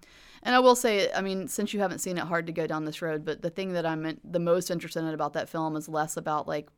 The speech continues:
you know, what it does to this legacy and what do we do with this, this artist's work. And it's more, once you see it, is, like, how,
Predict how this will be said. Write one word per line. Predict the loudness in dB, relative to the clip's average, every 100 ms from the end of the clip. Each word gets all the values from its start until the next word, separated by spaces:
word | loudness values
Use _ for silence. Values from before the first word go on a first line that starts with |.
| _
you | -6
know, | -2
what | 0 -2
it | -2
does | -4 -4
to | -10
this | -8
legacy | 2 2 2 -2 -2 0
and | 0
what | -2
do |
we | -4
do | -4 -4
with | -6
this, | -6 -10 -10 -14
this | -10 -8 -8 -2
artist's | 0 0 -4
work. | -2 2 0 0
And | -6 -6 -10 -18 -20 -16 -8
it's | -4 -2
more, | 2 4 2 -2 -20 -18
once | -10 2 4 4 0
you |
see | -2 0 4
it, | 4 2
is, | -2
like, | -6 -6
how, | 0 0 2 2 0